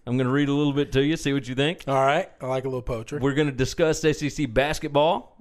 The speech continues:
Speaker 1: because it is right in the middle of basketball season. Um, we're gonna talk about which S E C teams have more N C A A tournament wins than bowl game wins this decade.
Speaker 2: Okay.
Speaker 1: Always interesting. And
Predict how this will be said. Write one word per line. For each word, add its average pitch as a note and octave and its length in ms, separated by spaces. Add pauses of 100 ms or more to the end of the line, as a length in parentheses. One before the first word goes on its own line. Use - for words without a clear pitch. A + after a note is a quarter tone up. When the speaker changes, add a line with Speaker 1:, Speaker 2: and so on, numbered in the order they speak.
(100)
Speaker 1:
because B2+ 340
it C#3+ 140
is D3 200
right B2 360
in C#3 120
the B2+ 80
middle C#3 460
of B2 460 (260)
basketball B2+ 480
season. B2 480 (580)
Um, C3+ 440 (520)
we're D#3 140
gonna F3+ 140
talk G#3+ 180
about G3 240
which G3 160
S G3+ 220
E G3+ 80
C G3 160
teams G3+ 260
have D#3+ 220
more E3+ 200
N E3+ 140
C E3+ 180
A E3 120
A D#3 40
tournament D#3 380
wins D#3 360
than C#3 320
bowl D#3+ 260
game B2 320
wins A2 420 (320)
this C3 220
decade. B2+ 560 (260)
Speaker 2:
Okay. B2 240
Speaker 1:
Always B2+ 380
interesting. B2+ 460 (320)
And C4 380